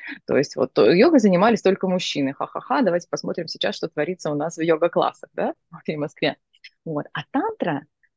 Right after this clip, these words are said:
это больше женская энергия. Это про текучесть, про плавность, про наслаждение, удовольствие, да? И вот как будто вместе, да, они, они вроде бы про одно и то же.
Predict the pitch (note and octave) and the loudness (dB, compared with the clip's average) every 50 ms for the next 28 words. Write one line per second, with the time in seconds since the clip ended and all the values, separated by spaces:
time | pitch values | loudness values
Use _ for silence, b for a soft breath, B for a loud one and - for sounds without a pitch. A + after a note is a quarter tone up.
0 | _ _ _ _ - - F4 - C4+ G#3 G3 B3 C#4+ C4+ - - G#3+ G3 C4 E4 | _ _ _ _ 2 2 4 4 2 4 4 4 4 4 2 0 2 4 4 4
1 | E4+ - - - - F#3+ E3+ E3+ E3 D#3 C#3+ - C3+ - C3+ C3 C3 - _ _ | 4 0 -2 0 0 0 2 2 0 0 0 -2 -4 -6 -8 -8 -8 -10 _ _
2 | _ _ _ - - A3 D4 E4+ - E4+ D4 - D#4+ D#4+ E4 D#4+ - F#4+ - - | _ _ _ -2 0 2 2 2 2 0 0 2 2 0 0 0 -4 -10 -14 -10
3 | - D4+ D#4 D#4 D#4 D4 - - - C#4 C4+ C4 B3+ - _ - - - A#3+ A#3+ | -4 0 2 4 4 4 4 4 4 6 6 4 4 0 _ -12 -4 0 2 2
4 | B3 A#3+ - G#3 G3 F#3+ G3 A3 A#3+ A#3 A3+ G#3+ G#3 G#3 G#3 G3+ G3+ G3 - _ | 2 2 0 -2 0 2 2 2 2 2 0 0 -2 -4 -4 -4 -6 -8 -10 _
5 | - G#3 G#3+ G#3+ G#3+ G#3 - - G#3+ G#3+ F#3+ F#3 E3+ E3 D#3+ E3+ F#3 G3 G3+ G3 | -10 -8 -6 -6 -6 -6 -6 -6 -6 -6 -6 -8 -8 -4 -2 0 0 2 0 0
6 | F#3+ F#3 F#3 F#3 F3+ F3+ F3 F3 F3 E3+ E3 E3+ E3 E3+ E3 D3+ D#3+ D#3 D#3+ D#3+ | 0 -2 -2 -2 -2 -4 -4 -4 -4 -4 -4 -2 -2 -2 -4 -4 -4 -4 -2 0
7 | E3 D#3 D#3 - _ _ - D3+ D3 C#3+ C#3+ - G3+ C#4 E4 _ - C#4 - E3+ | -2 -2 -4 -8 _ _ -10 -8 -8 -8 -8 -8 -8 -8 -8 _ -10 -6 -2 2
8 | E3+ G#3+ B3 - A#3+ A3 G#3 G#3 A3+ D4 C#4+ - A3+ G#3 G3 G#3 A3 B3+ E4+ A4 | 4 4 4 4 2 0 2 4 4 4 4 4 4 4 6 8 8 8 6 6
9 | A#4+ A4 - - - - G#3 D#3+ D3+ D3+ D#3+ A#3+ - C#4+ D#4+ C#4 B3 B3 - A3+ | 2 0 -2 -6 -6 -2 -2 -2 -2 -4 -4 -2 0 2 4 4 4 4 4 4
10 | A#3 E4+ G4+ F#4 F4+ D#4+ C4 A#3+ A3+ - G#3+ G#3 F#3+ F#3 G3 A#3+ D4 F#4 E4+ - | 4 4 4 4 4 4 4 2 2 2 4 4 4 4 2 0 -2 -2 -6 -8
11 | - E4+ D#4 B3+ G3+ E3+ - C#3 - | -6 -4 -2 -2 -4 -4 -8 -14 -16